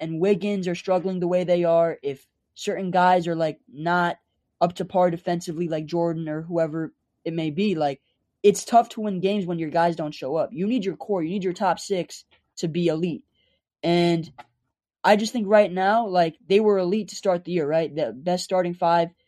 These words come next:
uh, from a net rating standpoint, uh, in the league. Now they've kind of slipped a bit. And I think, again, that balancing act,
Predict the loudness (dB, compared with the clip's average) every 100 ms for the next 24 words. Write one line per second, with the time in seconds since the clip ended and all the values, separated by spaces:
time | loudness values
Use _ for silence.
0 | _ -4 -2 -2 -4 -4 -4 -2 -4 -4
1 | -6 -6 -6 -8 -8 -8 _ _ _ _
2 | _ -2 0 0 -6 _ -8 -4 0 2
3 | 2 0 -2 -10 _ _ -2 4 6 6
4 | 4 2 -2 0 -2 -4 -10 -6 -6 -4
5 | -4 -4 -6 -10 _ _ _ -4 -2 -2
6 | -4 -4 -4 -6 -8 -4 -2 -2 -2 -4
7 | -2 0 2 2 0 -6 -6 -6 -6 -12